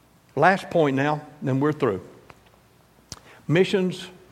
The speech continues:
missions is the heart of Jesus Christ. Missions is the hope of the condemned. Missions is the health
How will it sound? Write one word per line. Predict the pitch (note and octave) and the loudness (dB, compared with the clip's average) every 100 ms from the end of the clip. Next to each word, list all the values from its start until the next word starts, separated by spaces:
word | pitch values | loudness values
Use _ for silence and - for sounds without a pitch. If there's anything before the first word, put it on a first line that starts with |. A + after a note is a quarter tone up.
| - - - | -20 -10 -2
missions | F3+ F#3+ C#3+ | 0 0 -2
is | |
the | B2 | 0
heart | C3 E3 | 4 4
of | D#3+ | 2
Jesus | C#3+ D#3+ C#3 | 0 0 -2
Christ. | B2 E3+ F3 E3 | -2 2 2 2
Missions | D#3 D#3+ D#3 B2 | -2 -2 -2 -4
is | A2 | -4
the | |
hope | B2+ E3 D#3 | -2 -2 -2
of | C3 | -4
the | |
condemned. | B2+ C3 D3+ F3 E3 | -2 -2 -2 -2 0
Missions | E3+ E3+ F3 D3+ - | -2 0 -4 -6 -2
is | C#3 B2+ - | 0 0 -2
the | B2 | -4
health | A2+ D#3 E3+ G3 F#3+ | -2 0 2 0 -2